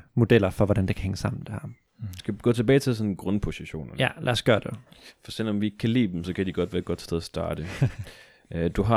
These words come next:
Speaker 3: allerede nævnt det, som jeg ikke forstår, at man kan sige i en munter tone. Eternal conscious torment.
Speaker 1: Ja.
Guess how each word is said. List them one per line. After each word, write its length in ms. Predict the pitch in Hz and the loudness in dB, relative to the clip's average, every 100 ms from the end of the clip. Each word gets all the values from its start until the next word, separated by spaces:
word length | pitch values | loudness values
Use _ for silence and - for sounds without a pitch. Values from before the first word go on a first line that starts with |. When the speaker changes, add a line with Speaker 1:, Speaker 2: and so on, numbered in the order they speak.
| 92 | 4
Speaker 3:
allerede 340 | 95 92 92 | 2 2 2
nævnt 440 | 92 101 85 - - _ _ _ _ _ _ - | 2 2 0 -6 -18 _ _ _ _ _ _ 0
det, 120 | 98 | 2
som 420 | - 87 76 71 - _ _ _ | 2 -2 -4 -8 -16 _ _ _
jeg 120 | 92 90 | 2 2
ikke 120 | 95 | 2
forstår, 440 | - - 110 98 | -2 0 2 2
at 60 | 87 | -2
man 120 | 82 | -4
kan 100 | 95 | -8
sige 200 | - 101 | -2 0
i 20 | |
en 80 | 90 | 0
munter 240 | 87 92 85 | 0 -2 -2
tone. 380 | 90 92 110 113 - - - - - - | 0 -2 -2 -8 -12 -14 -14 -20 -14 -8
Eternal 380 | 98 - 104 101 | -2 2 2 2
conscious 380 | 107 98 101 | 0 -4 -6
torment. 520 | - 104 104 101 - - | -6 -6 -6 -8 -16 -4
Speaker 1:
Ja. 180 | 117 110 | 0 2